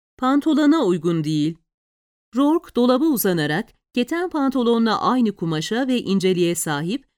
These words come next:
başka bir ceket çıkardı. "Bu iyi olur." "Moda çekimi yapmayı planlamıyorum."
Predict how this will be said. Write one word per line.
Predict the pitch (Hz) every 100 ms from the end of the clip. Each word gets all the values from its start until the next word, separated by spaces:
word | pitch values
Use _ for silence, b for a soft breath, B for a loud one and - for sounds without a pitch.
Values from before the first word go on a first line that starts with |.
| _ 185
başka | 208 - 190
bir | 143
ceket | 139 156 156 156
çıkardı. | - - 156 143 135 147 _ _ _ _ _ _
"Bu | 262 294 -
iyi | 214 202
olur." | 160 151 151 - _ _ _ _ _ _ _
"Moda | 233 311 359 392
çekimi | - 277 269 277
yapmayı | 226 233 240 320
planlamıyorum." | 294 285 302 349 311 180 156 151